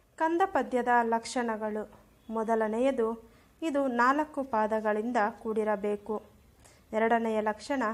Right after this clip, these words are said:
ಒಂದು ಮತ್ತು ಮೂರನೆಯ ಪಾದಗಳು ಪರಸ್ಪರ ಸಮವಾಗಿದ್ದು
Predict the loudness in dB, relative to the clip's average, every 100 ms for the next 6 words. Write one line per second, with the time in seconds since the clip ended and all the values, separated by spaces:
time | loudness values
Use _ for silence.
0 | -6 -18 -12 0 2 4 0 0 -2 -2
1 | -4 -4 -4 -4 -2 0 0 0 -2 -2
2 | 0 0 0 0 -2 -2 -6 -16 _ 0
3 | 2 2 -2 -4 0 0 -2 -4 -2 0
4 | 2 2 0 -4 -4 -4 -4